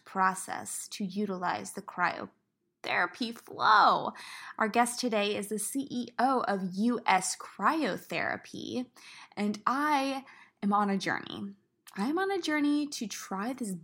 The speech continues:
bad boy situation out for as long as I can handle.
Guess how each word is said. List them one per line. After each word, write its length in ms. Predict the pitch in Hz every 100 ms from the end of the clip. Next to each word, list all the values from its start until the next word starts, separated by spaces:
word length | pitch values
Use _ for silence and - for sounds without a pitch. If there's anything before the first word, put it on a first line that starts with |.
| -
bad 380 | 185 170 240 233
boy 320 | 202 196 196
situation 760 | - 247 226 208 196 - 220
out 400 | 127 147 208 -
for 920 | - - 247 - - - - 311 330 330 - _
as 160 | 247 233
long 180 | 226 214
as 120 | 202
I 60 |
can 160 | - 185
handle. 520 | 180 - - - 208